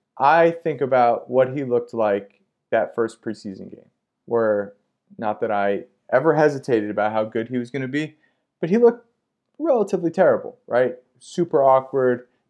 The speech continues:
didn't feel like he had grown into his body at all, uh, was tripping, was missing, was sort of didn't know where to be on the court. Uh, the numbers were terrible in,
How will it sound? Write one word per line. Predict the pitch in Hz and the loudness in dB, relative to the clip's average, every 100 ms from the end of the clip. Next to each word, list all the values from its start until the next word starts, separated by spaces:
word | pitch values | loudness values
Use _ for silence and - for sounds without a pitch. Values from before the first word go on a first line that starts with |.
| _ _ - | _ _ 0
didn't | 160 135 | 0 0
feel | - 139 | -2 4
like | 131 127 | 4 2
he | 131 | -4
had | 123 | -4
grown | 123 120 120 | 0 0 0
into | 120 117 | -6 -10
his | 104 | -2
body | 120 117 117 113 | 2 4 2 0
at | 113 | 2
all, | 110 110 107 107 - _ _ _ _ | 2 4 2 -2 -10 _ _ _ _
uh, | 107 110 110 104 | 0 2 2 -2
was | 101 - | -6 -14
tripping, | - - 180 165 143 123 98 | -4 2 2 2 0 -2 -6
was | - | -4
missing, | 143 165 165 147 131 123 117 | 2 2 2 -2 -2 -4 -4
was | 101 | -8
sort | - 117 110 | -6 -4 -2
of | 101 101 _ _ | -6 -10 _ _
didn't | 135 127 | -6 -4
know | 117 | -4
where | 110 | -6
to | 101 | -8
be | - 147 | -4 -4
on | 131 | -4
the | |
court. | 123 - 131 123 120 - _ _ _ - | -6 -2 2 2 0 -6 _ _ _ -12
Uh, | 85 82 85 | -6 -6 -6
the | 110 | -6
numbers | 117 120 120 117 | -4 -4 -6 -8
were | 104 | -8
terrible | 113 113 110 113 107 | -2 0 -2 -4 -6
in, | 104 | -8